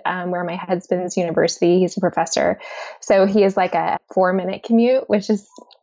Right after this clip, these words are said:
pretty enviable, right? Unless you work from home. That's, like, probably the best. But we were just really patient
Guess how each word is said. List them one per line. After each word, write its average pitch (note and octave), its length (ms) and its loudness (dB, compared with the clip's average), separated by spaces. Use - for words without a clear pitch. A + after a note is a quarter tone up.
pretty G3+ 420 2
enviable, F#3 560 4
right? G3+ 300 2
Unless C#4 320 2
you C#4+ 100 2
work A3+ 180 4
from A#3 200 0
home. F#3 360 -4
That's, A3+ 200 0
like, A3+ 160 0
probably F#3 180 0
the F3+ 60 -2
best. F#3 340 -4
But G#3 480 2
we C#4 160 0
were E4+ 80 0
just F#4 180 -4
really E4 180 0
patient A#3 840 -4